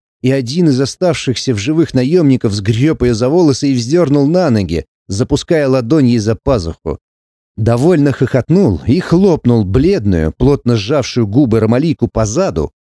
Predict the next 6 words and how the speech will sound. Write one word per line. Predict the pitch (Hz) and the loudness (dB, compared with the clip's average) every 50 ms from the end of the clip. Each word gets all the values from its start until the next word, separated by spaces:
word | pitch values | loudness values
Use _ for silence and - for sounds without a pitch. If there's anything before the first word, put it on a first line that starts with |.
| _ | _
скрытому | - - - - 226 247 240 208 - 196 180 185 180 143 107 - - _ | -12 -12 -6 -2 0 0 0 2 0 0 2 2 2 0 -2 -6 -6 _
под | - 156 147 113 98 - | -2 -2 -2 -2 -6 -6
ворохом | - 110 110 165 196 185 175 - - 170 156 139 | -4 -2 0 2 2 2 0 0 0 0 0 0
широченных | - - 143 127 135 127 - - 185 180 160 151 151 135 - - - - | -2 -2 -2 0 0 -2 -2 -2 -2 0 2 2 0 0 -2 -8 -12 -6
оборчатых | - 139 127 117 143 160 123 - - - 123 - 131 - - | -4 -4 -2 0 0 0 -2 -4 -6 -8 -6 -4 -6 -4 -4
юбок. | 98 90 104 98 80 73 76 - _ | -2 0 0 0 0 -2 -6 -6 _